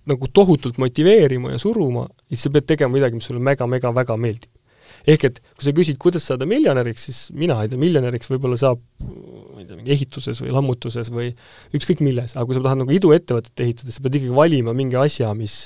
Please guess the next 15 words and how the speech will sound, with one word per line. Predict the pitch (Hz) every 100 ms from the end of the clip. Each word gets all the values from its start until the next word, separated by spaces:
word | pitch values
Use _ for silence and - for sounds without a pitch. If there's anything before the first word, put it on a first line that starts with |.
| 117
noh, | 107 - _
sind | - 123 120 120 -
tõsiselt | 143 131 120 123 -
kõnetab | - 123 113 - 120 123
ja, | 131 139 147 151 _ _ _ _ _ _ _ _ -
ja | -
käivitab. | 131 107 - - - _ _ -
No | 139
ma |
toon | 190 185
veel | 185
ühe | 196 156
laheda | 143 151 123 127
näite. | 143 - 131 123 _ _ _ _ _ _ -
Ähm, | 127 123 123 120 117 120